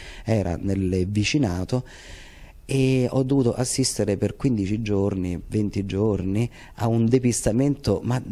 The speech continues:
proprio in un modo evidente dei mezzi di comunicazione, perché bastava che girassero l'angolo e andassero a chiedere quelle informazioni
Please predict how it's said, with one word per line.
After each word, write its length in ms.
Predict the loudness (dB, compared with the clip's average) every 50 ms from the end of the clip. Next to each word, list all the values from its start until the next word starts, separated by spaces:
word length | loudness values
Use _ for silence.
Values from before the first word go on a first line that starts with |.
| -8 -4
proprio 400 | -2 -2 -2 0 2 2 2 2
in 160 | 2 2 0
un 120 | 2 2 2
modo 500 | 2 2 2 2 2 0 0 -2 -10 -20 -20 -20 -20 -20 -20 -6 0
evidente 920 | 2 2 4 4 2 2 4 2 4 2 2 0 0 0 0 2 2 2
dei 120 | 2 2
mezzi 300 | 2 2 2 2 2 2
di 140 | 2 4 4
comunicazione, 600 | 4 4 2 4 4 4 2 2 2 2 0 0 2
perché 300 | 0 -2 0 0 0 0
bastava 440 | 2 0 0 2 2 2 2 2
che 260 | 2 2 2 0 0 -2
girassero 600 | -2 -2 0 2 2 0 0 0 -2 0 0 2
l'angolo 640 | 2 2 2 0 0 0 -2 -2 -2 -2 -2 -2 -4
e 340 | -2 -2 0 0 0 -2 -4 -4
andassero 480 | -6 -4 -2 -2 -2 -4 -4 -4 -4
a 40 | -4
chiedere 320 | -4 -2 -2 -2 -2 -4 -2
quelle 200 | -2 -2 0 -2
informazioni 720 | -2 -4 -4 -4 -2 -2 -4 -4 -4 -4 -2 -2 -4 -6